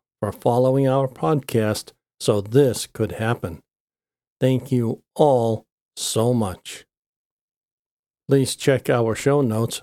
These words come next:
for links to our home website and other information you may want to know.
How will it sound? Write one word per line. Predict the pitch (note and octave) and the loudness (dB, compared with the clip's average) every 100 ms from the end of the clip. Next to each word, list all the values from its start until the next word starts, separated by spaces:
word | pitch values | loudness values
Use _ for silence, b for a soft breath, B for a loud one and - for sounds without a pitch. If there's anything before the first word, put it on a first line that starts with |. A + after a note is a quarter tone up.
| _ | _
for | B2+ | 0
links | A#2 C3+ C#3+ - | 2 2 0 -2
to | D3 C3+ | 0 2
our | B2 A#2 | 2 0
home | G2 C3+ D3 C#3 | 0 2 2 2
website | D3 C#3+ - A2 G#2+ - _ _ _ - | 0 0 -2 -2 -2 -6 _ _ _ -2
and | B2 | 0
other | C#3+ D3+ E3 | 2 2 2
information | C#3 - D3+ A#2 G#2+ - A#2 | -2 0 0 0 0 -2 0
you | A2 | 0
may | G#2+ A2 | 0 0
want | G#2 G2 - | 0 -2 -2
to | G#2+ | -2
know. | A2 A#2+ F#2+ | 0 0 -2